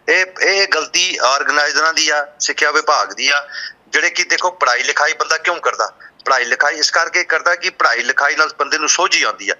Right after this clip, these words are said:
ਜੇ ਪੜ੍ਹਾਈ ਲਿਖਾਈ ਦੇ ਪ੍ਰੋਫੈਸਰ, ਡਾਇਰੈਕਟਰ, ਪ੍ਰਿੰਸੀਪਲ, ਅਮ, ਟੈਕਨੋਲੋਜੀ ਦੇ ਵੱਡੇ ਵੱਡੇ ਅਫਸਰ,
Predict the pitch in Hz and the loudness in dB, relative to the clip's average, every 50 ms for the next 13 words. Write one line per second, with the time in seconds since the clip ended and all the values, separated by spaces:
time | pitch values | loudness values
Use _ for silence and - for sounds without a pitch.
0 | - - - - _ _ - - 185 190 202 190 170 151 147 151 165 170 175 185 | -8 -16 -20 -20 _ _ -2 -2 0 2 2 2 2 2 2 0 2 2 2 2
1 | 202 190 - - 180 170 - - 190 190 185 160 139 - - - - - _ _ | 0 0 0 0 0 2 2 2 2 2 0 0 -4 -8 -14 -20 -20 -20 _ _
2 | _ - - 156 156 175 180 180 - - 185 185 175 147 - - _ _ _ _ | _ -2 2 2 4 4 2 0 0 0 2 2 0 -2 -4 -8 _ _ _ _
3 | _ _ _ - 143 - - 160 180 175 - - - 185 180 180 170 143 - _ | _ _ _ -16 -8 -4 -2 0 2 2 0 0 0 0 0 0 0 -2 -6 _
4 | _ _ _ _ - 110 139 147 139 135 143 143 139 - - 170 151 156 175 175 | _ _ _ _ -20 -18 -8 -2 0 2 2 2 2 0 0 0 2 2 2 2
5 | 175 170 175 185 180 180 170 170 - 170 165 156 160 165 170 165 160 - 185 180 | 2 2 0 0 0 2 2 2 2 4 2 2 4 4 2 2 2 2 2 2
6 | 175 165 143 | 0 0 -2